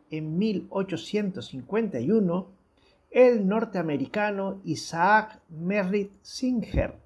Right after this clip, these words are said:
que registra el invento con sus mejoras. En fin, que el armatoste de hierro y madera se convertirá en la reina del hogar,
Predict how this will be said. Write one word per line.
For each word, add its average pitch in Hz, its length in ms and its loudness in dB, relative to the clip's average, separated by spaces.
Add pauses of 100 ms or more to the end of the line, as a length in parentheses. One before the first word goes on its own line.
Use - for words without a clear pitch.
(760)
que 208 140 4
registra - 880 0
el 226 160 0
invento 208 680 0 (120)
con 214 280 -2
sus 175 400 -4
mejoras. - 720 -6 (480)
En 190 120 0
fin, 180 300 0 (520)
que 220 100 0
el 202 60 6
armatoste 202 720 2
de 170 160 0
hierro 170 300 4
y 156 60 4
madera 185 500 2
se - 180 -6
convertirá 156 800 2
en 160 240 0
la 135 180 2
reina 226 500 -2
del 208 160 -2
hogar, 165 340 0